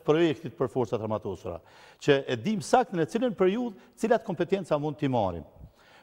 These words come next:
Por, projekti, e, synimi jon, objektivi jon, për të qenë pjesë e operacioneve ndërkombëtare, me theks mbështetjen e paqes, për të vepruar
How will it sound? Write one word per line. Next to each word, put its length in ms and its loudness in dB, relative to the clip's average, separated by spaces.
Por, 360 8
projekti, 800 2
e, 260 4
synimi 580 2
jon, 200 4
objektivi 600 0
jon, 240 0
për 120 6
të 140 -18
qenë 320 0
pjesë 680 4
e 60 4
operacioneve 580 0
ndërkombëtare, 640 -2
me 120 2
theks 360 2
mbështetjen 480 -2
e 40 -2
paqes, 580 -8
për 160 2
të 140 -4
vepruar 420 0